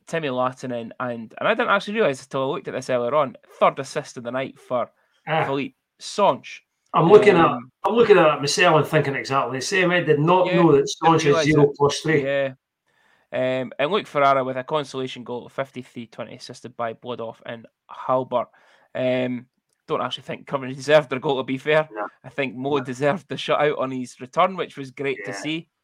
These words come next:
Speaker 2: Yeah.
Speaker 1: Um, absolutely ecstatic to have Mo, uh, Mo back. And as you say, you know, there's been a lot on social media over the co-, the days about it, but it's good that, you know, Mo's got that competition.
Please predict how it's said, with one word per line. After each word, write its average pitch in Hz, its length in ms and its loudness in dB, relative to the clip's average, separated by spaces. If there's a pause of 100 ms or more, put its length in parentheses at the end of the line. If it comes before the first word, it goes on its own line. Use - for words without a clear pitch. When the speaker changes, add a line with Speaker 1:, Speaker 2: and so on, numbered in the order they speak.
(280)
Speaker 2:
Yeah. 123 320 -2
Speaker 1:
Um, 117 260 -14 (340)
absolutely 147 440 -4
ecstatic 127 520 -8
to 120 80 -18
have 117 140 -16
Mo, 120 260 -16
uh, 117 300 -8 (180)
Mo 123 160 -12
back. 117 400 -8
And 117 180 -12 (480)
as 127 140 -10
you 127 60 -16
say, 120 340 -10 (380)
you 127 80 -14
know, 120 220 -12 (280)
there's - 120 -20
been 123 160 -8
a 127 60 0
lot 147 180 4
on 123 60 -2
social 131 320 -8
media 127 220 -6 (140)
over 135 200 -2
the 113 120 -10
co-, 120 300 -8
the 120 120 -16
days 123 260 -10
about 127 300 -4
it, 135 160 -4 (640)
but 127 240 2 (140)
it's 113 240 -8
good 139 300 -6 (120)
that, 123 240 -6
you 117 80 -14
know, 117 240 -12 (240)
Mo's 131 200 -6
got - 200 -8
that 123 200 -6
competition. 127 760 -8